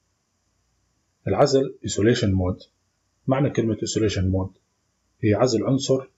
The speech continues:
معين للعمل عليه هو فقط بدون باقي عناصر التنسيق. يمكننا عمل عزل لشكل داخل جروب عندما نختار أداة السهم الأسود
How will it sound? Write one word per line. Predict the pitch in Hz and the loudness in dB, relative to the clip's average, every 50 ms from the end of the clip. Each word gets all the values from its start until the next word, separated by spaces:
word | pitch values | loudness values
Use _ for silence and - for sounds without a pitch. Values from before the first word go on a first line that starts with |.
| _ _ - | _ _ -6
معين | 110 101 104 107 104 101 104 107 110 107 _ _ - | -4 -2 0 0 2 2 2 0 0 -2 _ _ -4
للعمل | 107 98 95 107 127 123 107 | -2 -2 0 2 2 2 2
عليه | 101 101 107 110 107 110 - _ _ _ _ _ _ _ _ _ - | 2 2 2 2 0 0 -4 _ _ _ _ _ _ _ _ _ 0
هو | 127 120 - - | 2 4 4 2
فقط | - 139 - - 139 131 - - | 0 -4 -4 -4 -6 -6 -4 -2
بدون | 98 107 117 120 107 | 0 2 2 2 2
باقي | 104 110 104 - 104 | 0 0 -2 0 -2
عناصر | 95 95 101 98 - 107 95 | -2 -2 -4 -6 -6 -6 -8
التنسيق. | - - - 101 92 - - 95 - _ _ - _ _ _ _ _ _ _ _ _ _ _ _ _ _ _ _ _ - - | -8 -6 -4 -4 -4 -4 -6 -8 -12 _ _ -20 _ _ _ _ _ _ _ _ _ _ _ _ _ _ _ _ _ -8 -8
يمكننا | 101 - - 156 135 127 | -8 0 2 2 2 2
عمل | 120 123 123 110 | 2 2 0 0
عزل | 101 113 117 117 117 120 127 - _ - | 2 0 0 0 0 0 -2 -4 _ -4
لشكل | - 104 - - 127 - 110 104 104 | -2 -2 0 0 0 0 -2 -4 0
داخل | - 117 113 - 104 98 95 | 0 0 0 0 -2 -2 0
جروب | 101 107 113 123 123 - _ _ _ _ _ _ _ _ _ _ - | 0 2 2 2 0 -2 _ _ _ _ _ _ _ _ _ _ 0
عندما | 127 117 113 107 101 95 | 0 2 2 2 2 2
نختار | 95 - - - 120 113 101 - - - - | 0 -2 -6 -2 0 0 0 0 -4 -10 -10
أداة | - 101 110 107 | -2 0 0 0
السهم | - - - - 131 - - 135 | 0 -2 -2 -2 -2 -2 -2 -4
الأسود | 135 139 - - - 127 131 131 | -4 -4 -4 0 0 0 0 -2